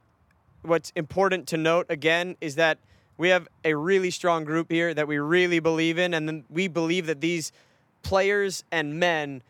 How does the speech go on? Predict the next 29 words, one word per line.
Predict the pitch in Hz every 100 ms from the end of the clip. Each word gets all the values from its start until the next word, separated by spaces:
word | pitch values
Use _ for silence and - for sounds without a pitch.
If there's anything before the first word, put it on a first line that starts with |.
| _
will | 151
be | 151
complementary | 147 180 170 165 165 160 156
pieces | - 151 - 143
to | 143
help | 165 170 147
this | 160 147
group | - 151
get | - 156
even | 156 151
stronger, | - 165 151 151 151 151 143 _ _ _ -
and | 156 151 151 143 127
hopefully | 170 156 175 170 160 156 - _ _ _
we | 156 160
are | 156 156 151 143
not | 156 165
just | - 165
celebrating | 170 160 151 156 156 156 147 131
a |
press | 135 165 -
conference | 160 147 156 151 -
like | 151 -
we | 151
<laughs> |
did | 139 220
Saturday, | 160 185 202 233
but | 226 185
we're | 175
actually, | 175 175 - 175 170 165